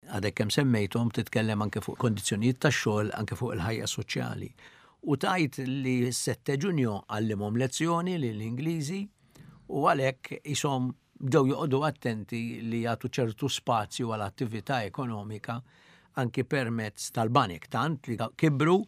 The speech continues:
li inti semmi bħala fatt design bankier jattendu konferenza fl-elf disajn mija u erbajn. Jiġifieri addirittura għandek komunità hawnhekk. Min kien ipoġġi flusu fil-banek Maltin? Il-gvern,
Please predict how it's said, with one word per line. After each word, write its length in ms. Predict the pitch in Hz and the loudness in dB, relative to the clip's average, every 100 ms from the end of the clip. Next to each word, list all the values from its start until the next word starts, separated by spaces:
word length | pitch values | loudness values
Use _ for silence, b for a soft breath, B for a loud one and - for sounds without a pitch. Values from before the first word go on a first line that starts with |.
| b b _ | b b _
li 120 | 120 | -2
inti 240 | 143 143 117 | 0 0 -4
semmi 380 | - 165 113 92 | -4 -4 -4 -4
bħala 300 | - 117 170 | -2 2 2
fatt 380 | - 135 - - | 2 0 0 -10
design 540 | 139 131 131 170 123 135 | -2 2 4 4 4 4
bankier 480 | 170 131 117 117 | 2 2 0 0
jattendu 540 | 123 127 - 127 107 120 | 0 -2 -2 -2 0 -2
konferenza 560 | 143 123 131 107 101 113 | -2 -4 -4 -6 -6 -6
fl-elf 240 | 131 113 | -4 -4
disajn 300 | 120 123 110 | -4 -4 -4
mija 160 | 110 107 | -4 -2
u 80 | 120 | 0
erbajn. 380 | 147 175 87 - b b b b - | 4 2 2 -6 b b b b -10
Jiġifieri 520 | 107 113 117 110 110 | -6 -6 -4 -4 -2
addirittura 720 | 123 135 127 - 139 123 127 | 0 2 2 2 2 4 2
għandek 240 | 113 113 - | 2 2 2
komunità 600 | 127 127 120 123 147 104 92 | 4 4 4 4 4 2 0
hawnhekk. 420 | 101 98 90 - b b b b b | -8 -12 -14 -14 b b b b b
Min 200 | 247 233 | 0 4
kien 160 | 175 151 | 4 4
ipoġġi 460 | 131 143 117 135 | 4 2 4 2
flusu 400 | 147 127 98 113 | 4 2 2 -6
fil-banek 540 | - 127 120 117 120 127 | -6 -4 -2 -4 -4 -4
Maltin? 540 | 123 110 101 101 90 87 _ b b b b | -4 -6 -8 -10 -10 -14 _ b b b b
Il-gvern, 720 | - 120 117 165 170 180 180 | -2 0 2 4 6 4 0